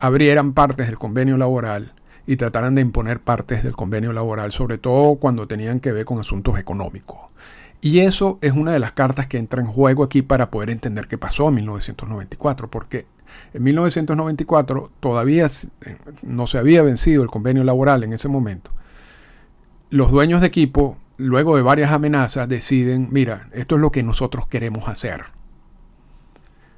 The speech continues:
Ah, y queremos abrir el convenio laboral nuevamente e imponer estos, estos puntos que consideramos que son importantes porque todos estamos sufriendo una crisis económica y la única manera de resolver esa crisis económica es con estas propuestas".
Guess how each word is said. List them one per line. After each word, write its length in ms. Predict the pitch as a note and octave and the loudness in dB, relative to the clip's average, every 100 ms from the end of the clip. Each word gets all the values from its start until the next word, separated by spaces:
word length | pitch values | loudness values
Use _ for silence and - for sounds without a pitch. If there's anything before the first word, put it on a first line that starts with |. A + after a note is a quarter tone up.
| _ - - | _ -18 -12
Ah, 140 | - - | -10 -4
y 100 | C#3 | -2
queremos 380 | C3+ C3 D3 D#3 | 2 2 4 4
abrir 280 | B2 D#3 C#3 | 4 4 4
el 80 | |
convenio 320 | C3 A2 A2 B2 | 2 -2 -2 -2
laboral 440 | A#2 G#2 G#2 G#2 | -2 -4 -6 -6
nuevamente 560 | B2 C3+ C3+ A2+ A#2 C#3 | -4 -2 -2 -2 -6 -2
e 40 | B2+ | 0
imponer 680 | B2 G#2 A#2 C#3+ D3 A#2+ - - | 0 0 0 2 2 0 -10 -8
estos, 420 | B2 - C#3 G#2+ G#2 - - - | -8 -6 -6 -6 -6 -10 -12 -12
estos 260 | A2+ C#3 | -6 0
puntos 500 | - D3 B2+ G2 A2 - - - - - - - - | 4 6 4 0 -10 -12 -20 -20 -20 -20 -20 -20 -14
que 140 | - C3+ | -4 -2
consideramos 720 | C3+ B2 C3 A2+ G#2+ A#2 A#2 - - - - _ - - - | 0 0 0 0 -2 -2 -4 -8 -12 -20 -20 _ -20 -20 -4
que 120 | C3+ | 0
son 200 | C3 C#3+ | 2 2
importantes 500 | D3+ D3+ C3+ B2 C3 | 6 6 6 2 2
porque 240 | C3+ - | 0 -2
todos 420 | A#2 - D#3 D3+ C3 | -6 4 6 6 4
estamos 320 | - A#2+ B2 | 0 -2 -2
sufriendo 380 | A2+ - A2 A#2 | -4 -4 -4 -4
una 140 | A2 | -4
crisis 320 | B2 A#2+ C#3+ | -6 -2 0
económica 480 | C3+ C3 A#2 B2+ C#3 | 0 0 -2 -2 -4
y 80 | C#3+ | 0
la 120 | B2+ | 2
única 280 | D#3 F#3+ E3+ | 2 2 2
manera 300 | C3 C#3+ C3 | 4 2 2
de 80 | A2+ | -2
resolver 280 | G#2 A#2 C3+ | -4 -2 0
esa 180 | C3 | 0
crisis 280 | - D3 D3+ | 0 2 2
económica 380 | C#3+ B2+ A#2 C3+ | 2 2 0 0
es 60 | C3 | -2
con 140 | G2+ | -4
estas 180 | - - | 0 2
propuestas". 480 | - - - - | 2 -2 -6 -6